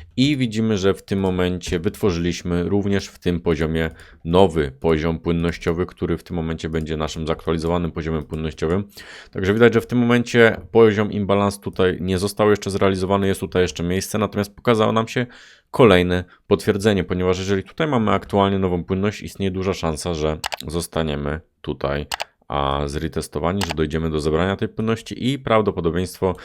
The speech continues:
zwiększa się nam do tego, że dojdziemy do, e, supply'u z poprzedniego materiału. Jeżeli go nie oglądaliście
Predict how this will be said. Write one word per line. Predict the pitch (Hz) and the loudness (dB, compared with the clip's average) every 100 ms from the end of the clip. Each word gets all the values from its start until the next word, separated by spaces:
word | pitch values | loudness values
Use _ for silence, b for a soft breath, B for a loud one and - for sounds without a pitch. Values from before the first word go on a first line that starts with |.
| B B | B B
zwiększa | 82 78 95 - | -4 0 0 -2
się | 90 87 | -4 -2
nam | 82 | -2
do | 78 | -2
tego, | 87 87 | -2 0
że | 82 90 85 | 2 0 -2
dojdziemy | 87 78 76 76 | -2 -2 -4 -2
do, | 73 76 78 B B 80 | 0 0 -2 B B -4
e, | 80 78 78 | 2 4 2
supply'u | 76 - - 78 78 73 | 0 -6 0 2 2 -2
z | 73 76 73 - _ | -4 0 -2 -4 _
poprzedniego | 90 - 73 64 67 67 - | -4 -2 -4 -4 -4 -6 -6
materiału. | 78 90 90 73 | -6 2 4 4
Jeżeli | 82 101 | 4 2
go | 113 | 4
nie | 110 | 6
oglądaliście | 110 110 110 104 - 110 | 6 6 4 2 4 4